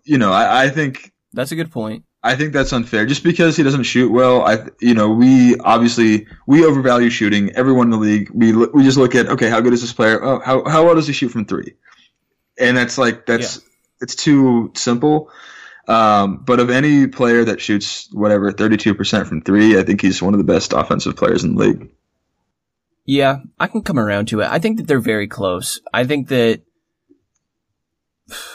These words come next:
Speaker 2: I don't know. I, again, these guys that do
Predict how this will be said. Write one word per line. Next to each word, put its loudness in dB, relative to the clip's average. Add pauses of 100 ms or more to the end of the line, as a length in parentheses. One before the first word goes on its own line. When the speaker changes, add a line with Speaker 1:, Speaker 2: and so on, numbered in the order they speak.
(600)
Speaker 2:
I -10
don't -2
know. -2
I, -2
again, -2 (480)
these -2
guys -2
that -2
do 0